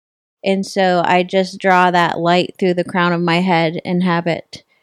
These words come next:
go in through each of the energy centers. So there's one in between your eyes, and there's one in your throat, your heart, your stomach,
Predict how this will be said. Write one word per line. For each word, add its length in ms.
go 220
in 220
through 260
each 240
of 100
the 140
energy 400
centers. 480
So 120
there's 260
one 380
in 160
between 400
your 360
eyes, 600
and 200
there's 220
one 180
in 120
your 120
throat, 500
your 160
heart, 360
your 140
stomach, 640